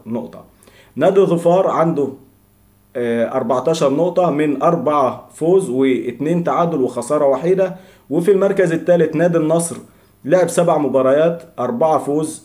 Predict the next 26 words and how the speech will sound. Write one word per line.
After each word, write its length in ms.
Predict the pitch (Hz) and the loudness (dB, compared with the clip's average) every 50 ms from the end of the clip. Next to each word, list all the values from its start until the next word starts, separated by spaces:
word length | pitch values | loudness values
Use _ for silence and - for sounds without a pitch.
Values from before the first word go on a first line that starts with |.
| _ - | _ -10
اتنين 360 | 117 - 135 143 160 165 160 | -8 -4 -2 -2 -2 -2 -2
تعادل 520 | - 131 120 143 147 - 151 143 135 131 131 | -2 -2 0 0 -2 -2 -2 -4 -4 -4 -6
وخسارة 720 | - 110 123 139 143 139 123 113 - 123 117 - 151 156 156 | -6 -2 -2 0 0 0 -4 -4 -4 -6 -4 -2 0 2 2
وحيدة، 420 | 143 135 120 - 160 160 156 - 135 | 2 0 0 -2 -4 -6 -2 0 0
وعنده 440 | 123 120 135 147 135 135 135 131 - - | 0 0 -2 -2 -2 -2 -4 -4 -4 -6
أربعتاشر 760 | 123 110 101 - 110 107 - 127 131 127 131 139 123 117 110 - - _ _ - | -6 -6 -4 -6 -6 -4 -2 -2 -2 -2 -2 -4 -6 -6 -6 -12 -16 _ _ -10
نقطة. 360 | 120 120 - - - - - - _ _ _ _ - - | -10 -10 -10 -10 -14 -18 -18 -20 _ _ _ _ -10 -2
المركز 360 | 127 156 165 - 151 131 123 | -2 -2 0 0 -2 0 0
الرابع 380 | 131 131 151 165 160 143 127 | 0 2 2 2 2 2 2
المصنعة، 680 | 131 131 123 120 - - 165 156 135 117 117 113 - - _ _ _ _ _ - | 2 0 -2 -2 -2 -2 -2 -2 -2 -4 -4 -6 -8 -18 _ _ _ _ _ -4
لعب 300 | 120 147 156 151 123 117 | -2 0 0 0 0 -2
بس 220 | 156 151 - 143 | -4 -4 -4 -8
ست 280 | 131 135 170 165 - 147 | -6 -4 -4 -4 -4 -4
مباريات، 680 | 131 131 123 120 123 123 127 135 156 180 196 190 - - - - _ _ _ _ _ _ | -2 -2 0 0 0 2 2 2 2 2 0 -2 -6 -18 -20 -20 _ _ _ _ _ _
فاز 240 | _ - 190 208 196 | _ 2 2 2 2
في 80 | - 180 | 2 0
أربعة 420 | 160 139 131 165 160 175 180 165 | 2 2 2 0 2 2 2 2
وتعادل 440 | 135 127 123 127 131 160 170 165 151 | 2 2 0 0 0 -2 -2 -2 -4
في 120 | - - | -4 -2
واحدة 280 | 147 151 - 151 135 127 | -2 -2 -2 -2 -2 -2
وخسر 300 | 117 - 160 - - 143 | -2 -4 -6 -4 -4 -4
في 120 | - 135 | -4 -2
واحدة، 240 | 156 160 - 156 143 | -4 -4 -2 0 0
وعنده 300 | 131 120 131 131 131 131 | 0 0 0 -2 -2 -4
تلتاشر 520 | 131 127 117 117 117 - 151 147 143 127 127 | -4 -2 -4 -4 -4 -4 -6 -4 -4 -4 -4
نقطة. 440 | 151 160 156 - - 151 147 - | -4 -6 -4 -4 -4 -4 -4 -6